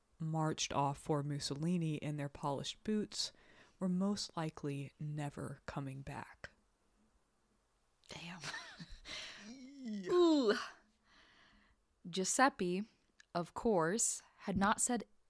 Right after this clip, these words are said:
Speaker 2: anything to his mother. Anything before enlisting.
Speaker 1: Yeah, would not either.
Speaker 2: Ah. Uh, uh, fuck.
Speaker 1: I already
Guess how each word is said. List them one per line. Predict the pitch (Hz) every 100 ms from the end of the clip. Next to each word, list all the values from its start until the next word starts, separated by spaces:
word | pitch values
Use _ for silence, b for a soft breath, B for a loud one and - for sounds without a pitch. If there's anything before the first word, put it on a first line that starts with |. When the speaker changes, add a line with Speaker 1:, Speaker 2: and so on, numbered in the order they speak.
| _ _ _ -
Speaker 2:
anything | 294 302 277 262 - 202 190
to | 180
his | 170 -
mother. | 165 - - - _ _ _ _ - _ _ _ _
Anything | 359 339 247 185 147 - 202 - - - -
before | 214 - 214
enlisting. | 208 185 165 165 - - 175 175
Speaker 1:
Yeah, | - - 117
would | 156 180
not | 165 147 -
either. | - - - 180 b b b - _ _ _ _ _ _ _ _ _ 220
Speaker 2:
Ah. | 208 - - _ _ _ _ _ -
Uh, | - - -
uh, | 107 _ _ _ _ _ _ _ _ _ _ - - -
fuck. | 226 220 - - - B B B B -
Speaker 1:
I | 226
already | 277 285 247 214 214 214 208